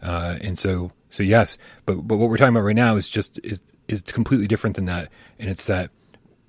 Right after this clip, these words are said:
we've had a week to talk about the price, uh, and it's just an interesting way to talk about Horizon. Think Horizon is gonna be this amazing V R experience that's gonna blow people's minds.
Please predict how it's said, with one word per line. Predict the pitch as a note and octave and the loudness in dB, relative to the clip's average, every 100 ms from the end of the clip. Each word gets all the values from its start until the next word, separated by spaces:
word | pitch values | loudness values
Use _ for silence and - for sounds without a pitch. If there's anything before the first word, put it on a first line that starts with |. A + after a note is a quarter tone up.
| _ | _
we've | - A2 | -4 -2
had | - - A2+ | 2 4 4
a | |
week | G2+ F#2+ | 4 -2
to | - | -2
talk | G#2+ F#2+ | -4 -4
about | F#2 F2+ | -8 -10
the | - | -6
price, | - F#2 E2+ - - - _ | -4 -4 -6 -12 -16 -20 _
uh, | F2 D#2+ D#2+ - | -12 -10 -12 -12
and | G#2+ G2 F2+ F2 - - _ _ _ | -6 -4 -4 -6 -10 -16 _ _ _
it's | - - | -6 -2
just | A#2 | -2
an | A2 - | -4 -2
interesting | A#2 - A2 A#2 G2 D#2+ | -2 0 -2 -2 -2 -4
way | F2+ F2+ | -4 -4
to | - F2+ | -6 -10
talk | - F2+ E2+ | -6 -6 -4
about | F#2 F2 E2+ | -6 -6 -8
Horizon. | - F2+ D#2+ D#2 D#2+ | -8 -6 -6 -8 -12
Think | D#2+ F2+ | -12 -12
Horizon | - F2+ F2 F#2 F#2+ | -10 -6 -6 -6 -8
is | D#2+ D#2+ - - _ _ | -10 -16 -20 -20 _ _
gonna | - G#2 | 0 2
be | G#2+ | 2
this | G2+ G2 | 0 2
amazing | G#2+ G2+ G#2 G#2 | 2 2 2 2
V | G2+ | 2
R | G#2 | 0
experience | F#2+ - C#3 B2+ | 0 2 4 4
that's | - | 0
gonna | - A#2 | -2 0
blow | - | -2
people's | - C#3 C3 | -2 -2 0
minds. | D#3+ D#3+ C#3+ A#2+ | 2 4 4 0